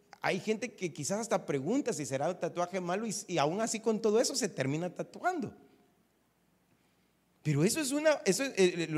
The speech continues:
el tatuaje, sinceramente, lo que está mostrando es algo que está sucediendo internamente. Mire, hay jóvenes, incluso hay personas que se tatúan a escondidas,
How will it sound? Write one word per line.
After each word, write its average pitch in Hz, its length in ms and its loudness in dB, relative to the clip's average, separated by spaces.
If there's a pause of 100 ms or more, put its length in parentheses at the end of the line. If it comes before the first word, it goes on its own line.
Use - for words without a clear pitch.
(140)
el 143 120 0
tatuaje, 190 520 -2
sinceramente, 170 560 -2
lo 185 160 -2
que 147 80 -4
está 165 180 2
mostrando 190 680 0 (180)
es 156 140 0
algo 196 160 2
que 180 80 -6
está 185 120 2
sucediendo 180 920 0
internamente. 139 1000 0 (2250)
Mire, 190 200 2
hay 170 240 2
jóvenes, 233 500 0
incluso 196 340 -2
hay 196 60 2
personas 208 360 -4
que 202 80 -4
se 151 140 -2
tatúan 247 560 -4
a 165 60 2
escondidas, 170 800 -4